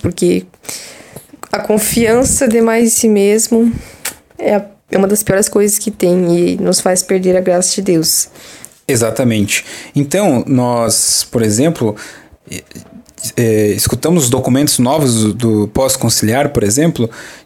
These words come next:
Speaker 2: que é lícito você comungar, por exemplo, numa missa ortodoxa,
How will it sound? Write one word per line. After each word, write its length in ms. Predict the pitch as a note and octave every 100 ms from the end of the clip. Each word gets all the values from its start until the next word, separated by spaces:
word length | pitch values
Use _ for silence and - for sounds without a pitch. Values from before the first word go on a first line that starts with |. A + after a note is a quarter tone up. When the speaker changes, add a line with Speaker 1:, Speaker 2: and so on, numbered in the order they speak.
| -
Speaker 2:
que 400 | - D#3+ F#3+ B3 B3 - _ -
é 400 | D#3+ E3 G3 - -
lícito 560 | A3+ A3 F3+ A#3 A#3 C#4 - - - -
você 880 | F3+ F3 - D3 C#3+ C#3 C3+ A#2+ - _ _ -
comungar, 680 | E3 E3 F3+ C#3+ C3+ - - _ _ _
por 100 | C#3+
exemplo, 480 | B2 A#2+ A#2+ B2+ G3 - -
numa 180 | D#3 D#3+
missa 380 | D3 - E3 C#3+
ortodoxa, 720 | B2+ D#3+ E3 G3 - A2+ A2